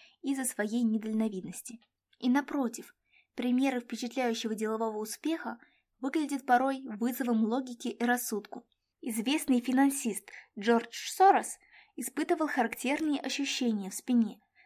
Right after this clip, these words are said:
когда наставал момент принятия серьёзного решения, которое впоследствии приносило ему миллиарды. Об этом рассказывает в своих записях его сын Роберт. Гениальный финансист полагал, что рынок не поддаётся анализу,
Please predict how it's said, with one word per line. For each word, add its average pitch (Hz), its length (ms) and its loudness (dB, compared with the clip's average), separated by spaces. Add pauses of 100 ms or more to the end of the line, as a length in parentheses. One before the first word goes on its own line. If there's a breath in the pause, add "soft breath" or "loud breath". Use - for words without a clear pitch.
(140 soft breath)
когда 214 280 0
наставал 208 600 2
момент 247 600 2
принятия 233 520 0
серьёзного 214 460 -4
решения, 214 580 -8 (500 soft breath)
которое 202 320 -2
впоследствии 247 600 -2
приносило 240 480 -4
ему 240 380 4
миллиарды. 208 640 -2 (580 soft breath)
Об 202 160 -2
этом 302 220 2
рассказывает 269 580 0
в - 60 -8
своих 226 220 -2
записях 240 420 -2
его 233 160 0
сын 254 240 0
Роберт. 202 380 -2 (580)
Гениальный 233 480 4
финансист 226 480 -4
полагал, 277 480 0 (380 soft breath)
что - 260 -2
рынок 285 260 0
не 247 120 0
поддаётся 226 540 -2
анализу, 240 540 0